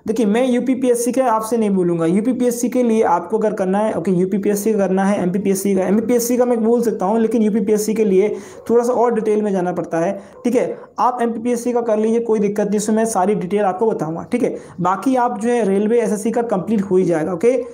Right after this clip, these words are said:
आ, तापिन, okay, very good, option मद्रास भी आ रहा है, option आ रहा है यहाँ पर, option आएगा थर्ड is correct answer। तो भैया क्या आएगा? मद्रास आएगा, बिल्कुल करेक्ट है, बिल्कुल वर्षा जी और यहाँ पर जतिन जी बिल्कुल correct है। अब मैं आपके लिए slide change करूँगा, और question करने हैं या नहीं करने, मुझे बता दीजिए, yes और no करके बता दीजिएगा।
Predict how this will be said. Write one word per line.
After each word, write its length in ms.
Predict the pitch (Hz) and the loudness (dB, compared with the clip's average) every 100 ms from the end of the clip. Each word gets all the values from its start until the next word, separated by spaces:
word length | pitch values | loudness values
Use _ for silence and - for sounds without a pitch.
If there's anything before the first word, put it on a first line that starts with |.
| - - | -18 -4
आ, 160 | 180 190 | 0 0
तापिन, 440 | 190 175 208 240 | -2 -4 -2 -4
okay, 420 | 208 196 156 190 | -2 -2 -2 -2
very 200 | 175 180 | -2 0
good, 120 | 214 | 0
option 260 | 233 190 208 | 0 -2 -4
मद्रास 440 | 185 165 170 185 220 | -2 -2 -2 -2 -2
भी 60 | |
आ 60 | 214 | 0
रहा 120 | 220 | 0
है, 60 | 202 | -2
option 180 | - 190 | -2 -2
आ 60 | |
रहा 80 | 180 | -2
है 40 | |
यहाँ 120 | 170 165 | -2 -2
पर, 120 | 190 | -4
option 220 | 175 190 | -4 -2
आएगा 140 | 175 | -2
थर्ड 300 | 180 - 196 | -4 -4 -2
is 80 | 196 | -2
correct 300 | 196 170 160 | -2 -4 -2
answer। 260 | 180 175 233 - - - - | -4 -2 -4 -4 -14 -18 -4
तो 60 | 185 | 0
भैया 220 | 202 226 | 2 2
क्या 220 | 226 190 | 0 -2
आएगा? 180 | 185 214 | 0 0
मद्रास 440 | 175 165 175 190 | 0 0 -2 -2
आएगा, 180 | 180 208 | -2 0
बिल्कुल 240 | 180 170 | 0 -2
करेक्ट 280 | - 185 185 | -2 -4 -4
है, 160 | 214 185 | -2 0
बिल्कुल 200 | 165 185 | 0 2
वर्षा 360 | 170 170 202 | 0 0 -2
जी 200 | 202 240 | 0 0
और 420 | 247 170 185 214 - - - | 0 0 0 -2 -6 -14 -4
यहाँ 140 | 170 | -2
पर 120 | 214 226 | 0 0
जतिन 280 | 190 190 | 0 0
जी 100 | 202 | 0
बिल्कुल 220 | 202 185 170 | 2 0 0
correct 220 | 165 160 | -4 -6
है। 140 | - - - _ | -10 -14 -20 _
अब 120 | 240 262 | -2 2
मैं 140 | 262 | 0
आपके 220 | 233 247 | -2 -2
लिए 120 | 254 | -2
slide 360 | 247 185 175 185 | -2 -2 -2 -2
change 220 | 220 208 | -4 -4
करूँगा, 500 | 196 196 208 208 - - - - | -2 -2 0 -2 -6 -18 -12 0
और 200 | 208 254 | 0 2
question 320 | 254 247 254 | 0 -2 -2
करने 300 | 240 214 240 | -2 -2 0
हैं 140 | 233 | 0
या 140 | 233 208 | 0 0
नहीं 160 | 196 | 0
करने, 240 | 196 208 214 | -2 -2 -2
मुझे 160 | 180 | 0
बता 140 | 170 170 | 0 0
दीजिए, 160 | 196 | -2
yes 120 | 190 208 | -2 -2
और 60 | |
no 140 | 190 180 | -2 -2
करके 180 | 185 190 | -2 -2
बता 180 | 180 | -2
दीजिएगा। 320 | 175 185 190 | 0 0 2